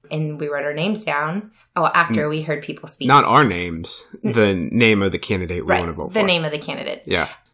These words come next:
Speaker 1: But after people spoke about them.
Speaker 2: Yeah.
Speaker 1: And then we turned them in and we watched them count the votes.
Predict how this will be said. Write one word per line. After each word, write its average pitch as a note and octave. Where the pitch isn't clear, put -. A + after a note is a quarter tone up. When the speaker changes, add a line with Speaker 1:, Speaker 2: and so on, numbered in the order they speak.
Speaker 1:
But F3
after F#3+
people -
spoke -
about -
them. -
Speaker 2:
Yeah. D#2+
Speaker 1:
And F#3
then E3
we E3+
turned F3
them E3
in F#3+
and E3+
we E3
watched C#3
them D3
count C3
the C#3
votes. C3